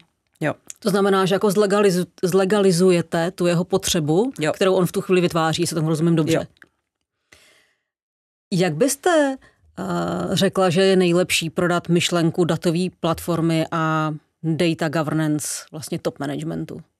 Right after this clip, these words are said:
Speaker 2: Teď nemyslím konkrétně Gasnetu, kde jste říkala, že je osvícený, ale jako obecně.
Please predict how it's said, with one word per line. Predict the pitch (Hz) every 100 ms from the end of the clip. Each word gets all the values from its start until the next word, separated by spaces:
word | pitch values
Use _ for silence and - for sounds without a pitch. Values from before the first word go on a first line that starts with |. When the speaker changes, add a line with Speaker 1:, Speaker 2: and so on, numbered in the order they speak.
| _ _ -
Speaker 2:
Teď | 190
nemyslím | 196 190 202 190
konkrétně | 175 180 175 185
Gasnetu, | 170 185 165 170
kde | 165
jste | 175
říkala, | 165 175 170
že | 165
je |
osvícený, | 175 165 185 180 160 156
ale | 160 165
jako | 160 -
obecně. | 156 156 - 151